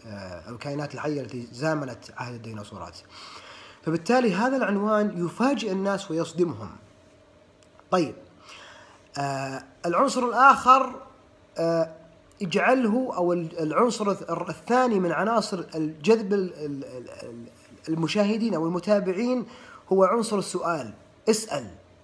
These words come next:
الأول فاجئ، الثاني اسأل. طيب، <coughs> كيف أسأل؟ كيف أسأل؟ اجعل محتواك إجابة عن عنوان كتبته. مثلا، مثلا، القضية الحية الآن هي قضية، مثلا،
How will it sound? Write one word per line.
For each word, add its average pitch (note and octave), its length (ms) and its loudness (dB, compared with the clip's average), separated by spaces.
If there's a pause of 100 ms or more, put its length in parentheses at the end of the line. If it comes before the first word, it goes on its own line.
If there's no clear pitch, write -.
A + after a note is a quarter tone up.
(140)
الأول F#3+ 360 2
فاجئ، A3 480 2 (220)
الثاني A3 580 0
اسأل. D3 320 -4 (180)
طيب، G3+ 240 4 (320)
<coughs> - 300 -16
كيف C#4 240 2
أسأل؟ C3+ 380 -2 (800)
كيف B3+ 200 2
أسأل؟ - 260 -6 (1900)
اجعل B3+ 440 4
محتواك A#3+ 580 2
إجابة A3+ 640 2
عن G3+ 140 4
عنوان G#3+ 380 4
كتبته. G3 420 0
مثلا، F#3 440 2 (360)
مثلا، E3 320 0 (1500)
القضية F#3+ 560 2
الحية G#3 360 4
الآن G#3+ 340 2
هي G3+ 100 2
قضية، G3 460 0
مثلا، F3 360 -2